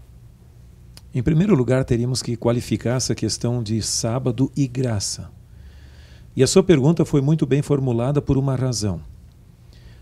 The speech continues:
Os judeus, no período intertestamentário,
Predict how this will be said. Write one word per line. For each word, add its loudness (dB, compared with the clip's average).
Os 6
judeus, 2
no 0
período 2
intertestamentário, 0